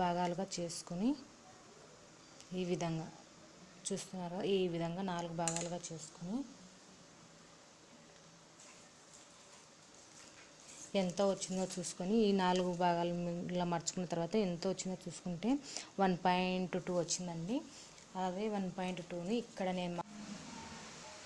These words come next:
మార్కింగ్ దగ్గర స్టిచ్ పెట్టుకొని,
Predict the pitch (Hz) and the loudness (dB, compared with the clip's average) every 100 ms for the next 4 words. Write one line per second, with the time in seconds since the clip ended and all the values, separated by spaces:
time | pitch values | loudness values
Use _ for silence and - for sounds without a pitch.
0 | - - - - - - - 320 156 - | -14 -14 -14 -14 -14 -14 -14 -14 -14 -14
1 | - - - - - - - - - - | -14 -14 -10 -8 -6 -6 -6 -6 -6 -8
2 | - - - 196 190 185 208 190 175 190 | -8 -8 0 4 4 4 2 2 2 2
3 | 226 214 - - 196 - 160 180 190 | 2 0 -2 -2 -2 -4 -4 -2 2